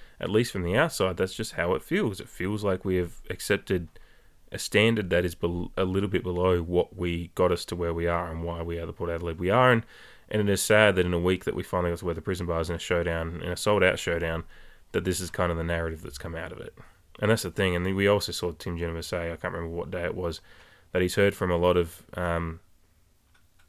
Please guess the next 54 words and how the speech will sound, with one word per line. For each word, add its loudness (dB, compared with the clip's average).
former 4
players 4
that 0
he -4
doesn't 2
wanna 0
see 0
them -2
wear 4
that. -4
Like, -2
just -10
n-, -8
don't -2
even -4
wear 2
it 4
if -6
that's 0
what -8
you're -4
gonna, -6
g-, -6
gonna -4
put -6
out 0
and -6
that -6
stuff. -10
You -2
know, 0
and 0
we 0
shouldn't 0
be -2
seeing 0
that -2
from -10
former -6
players. -6
I'm -6
just -8
trying 0
to -6
find -2
the -2
exact -6
quote -6
from -8
Jennifer. -6
It's, -8
um, -4
of 2
what, 4